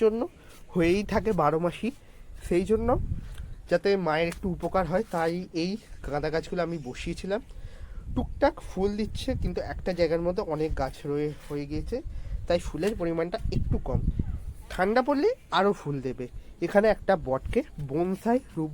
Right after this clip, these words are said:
দেওয়ার চেষ্টা চলছে, ঝুড়ি কিছু পরিমাণ নামছে। এই হচ্ছে সেই পুরনো নয়, পুরনো তো নয়, একদমই নতুন অ্যাডেনিয়ামের চারা, যেগুলো আমি গার্লফ্রিট থেকে কালেক্ট করেছিলাম। রোজি ভ্যারাইটির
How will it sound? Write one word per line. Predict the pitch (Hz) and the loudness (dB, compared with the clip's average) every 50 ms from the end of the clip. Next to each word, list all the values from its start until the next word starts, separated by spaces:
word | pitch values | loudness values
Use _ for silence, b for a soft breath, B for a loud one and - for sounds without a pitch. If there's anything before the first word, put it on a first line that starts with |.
| 143 | 0
দেওয়ার | 160 160 190 277 - B B B B B B B - | 2 2 2 2 2 B B B B B B B -4
চেষ্টা | 175 151 - - 170 139 - | -4 -4 -2 -4 -6 -6 -4
চলছে, | - 139 131 135 - - 262 277 - b b b b b b b b b - - - 147 143 | -4 -4 -4 -2 0 0 0 0 0 b b b b b b b b b -14 -12 -10 -8 -4
ঝুড়ি | - 175 190 220 269 302 294 - | 0 2 4 6 6 4 4 2
কিছু | - 160 - 202 190 - | -6 -4 -4 -2 2 2
পরিমাণ | 185 175 180 190 226 247 - 143 127 | 2 2 4 2 2 2 0 -4 -4
নামছে। | 247 247 233 - - - - - - b b b b b b | -2 -4 -4 -8 -12 -10 -10 -10 -10 b b b b b b
এই | - 175 208 226 185 | 6 6 6 6 6
হচ্ছে | 202 - - - - - | 2 2 0 -4 -8 -2
সেই | - 208 208 - | 0 0 0 -2
পুরনো | - 160 160 165 165 190 233 392 - - - - - - - - - - - - - - - - - - - - 156 | -6 -4 -2 -2 0 0 0 -2 -4 -14 -20 -20 -20 -20 -20 -20 -20 -20 -20 -20 -20 -20 -20 -20 -20 -20 -18 -10 -6
নয়, | 151 160 220 302 - - - - - - - - - - | -4 -2 -2 -4 -6 -10 -20 -20 -20 -20 -20 -20 -12 -6
পুরনো | 196 202 233 233 233 254 285 262 - - - | 0 6 6 6 8 6 2 0 0 -6 -2
তো | - 262 220 175 | -2 2 2 4
নয়, | 156 165 226 320 - - 165 175 | 4 4 2 0 -4 -2 -2 -2
একদমই | 175 - - 240 247 254 254 226 196 185 | 0 2 2 2 2 4 2 2 2 0
নতুন | 180 185 - - 208 156 123 117 - - | 0 -2 -2 -2 -2 -2 -4 -8 -10 -8
অ্যাডেনিয়ামের | - 170 170 160 190 190 208 208 202 202 196 196 - | -6 -4 -4 -4 -2 0 0 0 0 -2 -4 -6 -6
চারা, | 175 147 151 - - - - | -4 -2 -2 -2 -4 -6 -8
যেগুলো | - 170 156 175 185 190 | -8 -6 -2 0 0 0
আমি | 185 196 170 151 | 0 0 0 -2
গার্লফ্রিট | 147 147 147 - - 202 196 - | -2 -2 -4 -8 -8 -8 -6 -4
থেকে | 202 196 185 - | -4 -4 -2 -2
কালেক্ট | 151 151 147 - - - - | -4 -4 -4 -6 -8 -6 -4
করেছিলাম। | 175 175 170 - - 196 220 240 - - b b b b b b - 165 175 | -4 -4 -4 -4 -2 -2 -2 -2 -4 -10 b b b b b b -2 2 4
রোজি | 185 196 196 226 233 - | 4 4 4 2 2 4
ভ্যারাইটির | 254 247 247 247 - 254 | 4 4 4 2 0 -4